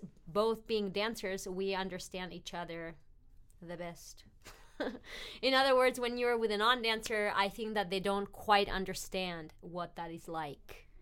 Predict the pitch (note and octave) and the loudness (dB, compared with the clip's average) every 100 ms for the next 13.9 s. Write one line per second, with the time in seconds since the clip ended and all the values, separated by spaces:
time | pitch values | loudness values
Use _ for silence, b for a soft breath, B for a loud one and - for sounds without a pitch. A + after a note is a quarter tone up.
0 | - - - - - F3 E3+ E3 E3 D#3+ | -20 -20 -20 -16 -6 -2 -2 -4 -6 -8
1 | D#3 D3+ - - - - - - - - | -10 -14 -18 -20 -20 -20 -20 -20 -20 -10
2 | G3 G3 G#3 G#3+ G3+ G3+ G#3 G3 F#3+ - | -2 -2 -2 -4 -4 -2 0 0 0 0
3 | E4 A3+ B3 C#4+ - - F3 E3+ - - | 0 0 -4 -10 -12 -12 -12 -12 -16 -12
4 | G#3 - - - - B3 A3 - - - | -12 -12 -18 -18 -14 -14 -16 -20 -20 -20
5 | - - - - - - A#3+ - G3+ F3 | -20 -20 -20 -20 -20 -12 -10 -8 -10 -8
6 | F#3 E3 D3+ C#3+ - D#3 - F#3 G#3 G#3 | -8 -10 -12 -14 -14 -18 -16 -14 -12 -14
7 | - - D3+ D#3 - - - - - - | -16 -14 -10 -10 -12 -18 -20 -20 -20 -20
8 | - - E3+ E3+ - - - - F#3 F3+ | -20 -16 -12 -12 -14 -16 -18 -16 -18 -16
9 | - - - - - - - - - - | -20 -20 -20 -20 -20 -20 -20 -20 -20 -20
10 | - - - G#3+ G3 - - - - - | -20 -20 -2 0 0 -4 -20 -20 -20 -14
11 | F#3+ F#3+ - - - - - - - G3+ | -10 -10 -10 -12 -16 -20 -20 -20 -4 -2
12 | G3+ F3+ F#3 E3+ D3 D#3 C#3+ - - - | 0 -2 -4 -6 -6 -8 -10 -12 -18 -20
13 | - - - - - - E3+ D#3 D3+ | -20 -20 -20 -20 -16 -10 -6 -6 -8